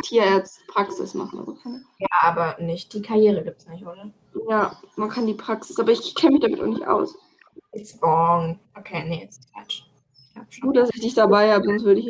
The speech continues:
Speaker 1: echt verkacken. Mit den Karaoke-Maschinen.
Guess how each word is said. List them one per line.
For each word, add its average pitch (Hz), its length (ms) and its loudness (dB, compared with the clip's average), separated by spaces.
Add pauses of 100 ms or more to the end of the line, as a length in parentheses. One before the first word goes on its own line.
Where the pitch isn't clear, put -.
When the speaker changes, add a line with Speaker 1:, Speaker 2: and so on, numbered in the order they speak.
(160)
Speaker 1:
echt - 240 -10
verkacken. 254 560 -14 (1400)
Mit 226 120 8
den 226 100 8
Karaoke-Maschinen. 254 1000 4